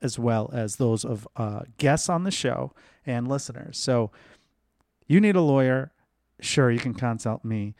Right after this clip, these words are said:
But, uh, if you want a free consultation from the best, uh, don't take any chances. Contact my friend, Scott Shapiro.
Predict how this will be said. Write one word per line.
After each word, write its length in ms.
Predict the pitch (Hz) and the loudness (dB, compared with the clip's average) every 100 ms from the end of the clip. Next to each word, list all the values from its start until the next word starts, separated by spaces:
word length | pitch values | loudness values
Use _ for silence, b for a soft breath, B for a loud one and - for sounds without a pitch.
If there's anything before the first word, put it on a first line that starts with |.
| _ _ _ | _ _ _
But, 240 | 120 107 - | -2 -2 0
uh, 140 | 110 | 0
if 100 | 107 | 0
you 100 | 139 | 0
want 220 | 147 135 117 | 4 4 2
a 40 | |
free 260 | - 170 165 | 2 2 2
consultation 880 | - 135 - 127 - 117 - 113 | 2 0 -2 -4 0 -2 -2 -4
from 420 | 110 117 104 101 104 - | -4 -4 -4 -6 -12 -6
the 80 | 110 | -2
best, 520 | 104 113 107 - - b b b b - | 2 2 2 -4 -12 b b b b -8
uh, 300 | 104 98 110 151 _ _ _ _ _ _ _ _ _ _ _ _ _ _ - | -8 -8 -12 -18 _ _ _ _ _ _ _ _ _ _ _ _ _ _ 0
don't 160 | 156 156 | 2 4
take 140 | 139 | 2
any 120 | 120 110 | 2 -2
chances. 600 | 110 107 - - - - _ - | -4 -8 -12 -16 -18 -20 _ -6
Contact 440 | 143 127 123 117 | 0 0 0 -2
my 120 | 113 110 | -2 -6
friend, 340 | - 127 123 _ | -6 -10 -12 _
Scott 300 | - - 120 | -10 -8 -8
Shapiro. 420 | - - 123 123 | -8 -6 -4 -4